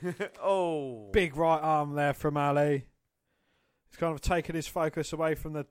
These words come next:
Speaker 2: dead left arm of Murphy. And he's just going for straight shots to the head.
Speaker 1: Oh, but Murphy saying, "Bring it on."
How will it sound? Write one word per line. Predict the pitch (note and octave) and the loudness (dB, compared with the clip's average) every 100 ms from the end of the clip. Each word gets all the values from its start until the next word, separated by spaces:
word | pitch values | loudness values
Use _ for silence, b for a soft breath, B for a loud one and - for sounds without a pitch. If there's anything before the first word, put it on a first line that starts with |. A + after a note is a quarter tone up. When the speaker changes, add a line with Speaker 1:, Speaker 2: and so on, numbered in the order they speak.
| - | -2
Speaker 2:
dead | E3+ D3 | -2 0
left | D#3 C#3+ E3+ | -2 -2 -2
arm | D#3 D3+ D3 | 0 0 -4
of | C#3 | -4
Murphy. | D#3 D#3 D3 D#3 C#3+ C3+ _ _ _ _ _ | -4 -4 -4 -4 -6 -6 _ _ _ _ _
And | C#3+ | -10
he's | C3+ | -10
just | D3 - | -10 -6
going | D#3 C#3+ | -6 -6
for | B2+ | -10
straight | - E3 D3 C#3+ | -8 -4 -4 -4
shots | - C#3 - | -6 -6 -6
to | D#3 | -6
the | D3 | -6
head. | C3+ A#2 A2+ A#2+ | -4 -6 -2 2
Speaker 1:
Oh, | |
but | B2+ A2+ | 2 4
Murphy | C3+ C3 - | 4 4 2
saying, | C3 A#2 | 0 0
"Bring | A2+ D#3 | 4 4
it | C#3+ | 6
on." | C#3 D3 C3 | 8 8 8